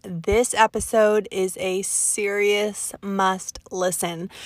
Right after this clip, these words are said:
We are gonna go over meditation. We are gonna go over breathing techniques, and we are gonna actually teach you, which I have never done and I've always wanted to do,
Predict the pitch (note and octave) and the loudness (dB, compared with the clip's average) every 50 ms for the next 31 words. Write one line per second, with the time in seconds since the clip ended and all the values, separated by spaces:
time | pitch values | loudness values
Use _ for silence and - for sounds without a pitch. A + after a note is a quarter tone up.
0 | - - - - - A#3+ C4 C4+ C#4 C#4 C4+ C4+ B3+ A3+ A#3 A#3 F#3+ G#3 G#3+ G3 | -16 -16 -10 -2 4 6 6 6 6 4 0 2 6 6 8 8 8 6 6 4
1 | F3+ G3+ G3 G3+ G3+ G3 F#3 F#3+ F3+ - - - A3+ A#3+ A3 - - C4 B3+ C4 | 4 2 2 2 2 2 0 0 -4 -4 -2 0 0 0 0 -2 -2 -2 -2 -2
2 | C#4 C#4+ C4 A#3+ A3 G#3 G3 G#3+ G3+ G3 F3+ G3+ G3 G3 - F#3+ F3+ E3+ F#3 F3+ | -4 -4 -2 -2 0 0 0 0 0 0 2 4 4 6 6 4 4 2 0 -2
3 | F3 - - F3+ F#3 F#3+ - G#3+ G#3+ G#3 - A3+ A3 - - A#3 A3+ A#3 A3 - | -2 -2 -2 -2 0 0 0 -2 -2 0 2 2 0 2 2 0 0 0 0 -2
4 | - - G3 G#3 G#3 G3+ A3 A3 G3 G3 A#3+ A#3+ B3 C4 B3+ - - G3 G#3+ A3 | -2 -2 0 0 0 0 2 4 6 6 6 4 4 2 2 4 6 4 4 4
5 | - - - C4+ C4+ C4+ C#4 C#4 C#4 C4 - - - C#4+ D4 - - - C#4+ C4+ | 2 -2 0 2 2 2 2 0 0 -2 -2 -2 0 0 0 0 0 2 4 4
6 | C4 C4 B3+ B3+ A#3 - - - A3 A#3+ A#3 B3+ C4 A#3 A3+ A3 A3 A3 A3+ A3+ | 4 6 6 6 4 6 4 4 2 4 4 2 2 2 2 2 4 4 6 6
7 | C#4 D4+ C4 C#4+ B3+ A#3+ A3+ A3+ A3+ A3 G#3+ F#3+ F#3+ F#3 F#3 F3+ - - F#3 F#3 | 4 4 6 6 6 6 6 4 2 0 -2 -2 -2 -2 -2 2 4 4 4 4
8 | G3+ A3 A3+ - A#3+ A#3+ A#3 A#3+ B3 - B3+ A#3 A#3 A#3 A3 G#3 G3+ G3+ G#3 | 4 0 -2 -2 -2 -2 0 -2 -4 -6 -6 -2 2 4 4 4 6 4 2